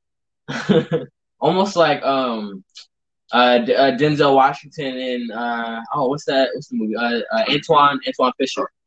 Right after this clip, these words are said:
Antoine Fisher, where he's, you know, uh, teaching, uh, uh, a young Derek Luke. You know, I, I would love to do something like that with Philip Seymour Hoffman, just 'cause his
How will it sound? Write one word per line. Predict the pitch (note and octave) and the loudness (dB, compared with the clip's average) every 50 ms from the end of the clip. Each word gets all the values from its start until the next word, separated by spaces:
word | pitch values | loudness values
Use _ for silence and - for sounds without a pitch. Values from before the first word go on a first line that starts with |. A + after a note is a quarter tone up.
| _ _ _ _ - | _ _ _ _ -2
Antoine | C3+ C#3 - D#3 C#3 C3 C3+ | 0 0 2 2 2 2 2
Fisher, | D3 C3 C3 A#2+ A2 A2 | 2 0 2 2 4 6
where | B2 B2 B2 B2+ | 6 6 6 6
he's, | C3 C3+ C3 B2+ - - | 4 2 2 0 -2 -2
you | C3 C3+ | -2 0
know, | C3 B2 A#2+ A2+ | 2 2 2 4
uh, | A2+ A#2 A#2 A2+ A2+ A2 - | 4 4 4 4 2 0 -2
teaching, | - C#3+ C3+ - - C#3 C3+ B2+ B2 A#2 | -2 -2 -2 -2 -2 -2 0 0 0 0
uh, | A2 A2+ A2+ A2+ A2 G#2+ G#2 - _ _ _ _ _ - - _ _ | 2 2 4 4 2 0 -2 -8 _ _ _ _ _ -20 -20 _ _
uh, | - A2 A2 G#2+ G#2+ G#2 - | -2 2 2 4 4 4 4
a | A2+ | 4
young | A#2+ B2 B2 C3 B2 | 4 4 4 2 2
Derek | A2 A#2+ B2+ B2+ B2 - - | 2 4 4 4 2 0 0
Luke. | C3 C3+ C#3 C#3 C3+ - | 0 0 -2 -2 -4 -8
You | - B2 B2 | -6 -4 0
know, | C3 C3 C3+ | 0 2 2
I, | C3 B2 B2+ A#2 A#2+ | 4 4 4 4 4
I | C3 | 2
would | C3+ B2 B2 | 2 0 0
love | B2 C3 C#3+ D3 C#3+ - | 0 0 0 0 -2 -4
to | C#3+ | -4
do | C3 C3 | -4 -4
something | C3+ - C#3 B2+ - B2+ | -2 -2 -4 -4 -4 -4
like | B2+ A#2+ A2+ - | -4 -4 -2 0
that | C3 B2 A#2 A2 | 0 0 0 -2
with | A2 - | -2 -2
Philip | B2+ A#2+ A2 - | -4 -4 -4 -6
Seymour | - A#2+ A#2 A2+ A2 | -6 -4 -2 -2 0
Hoffman, | G#2+ A#2 A#2 A#2 - A2 G#2+ A2 | 2 2 2 2 0 0 0 2
just | A#2+ A#2+ - | 2 2 2
'cause | - C#3 - | 0 -2 0
his | C3 A2 - | -2 -4 -6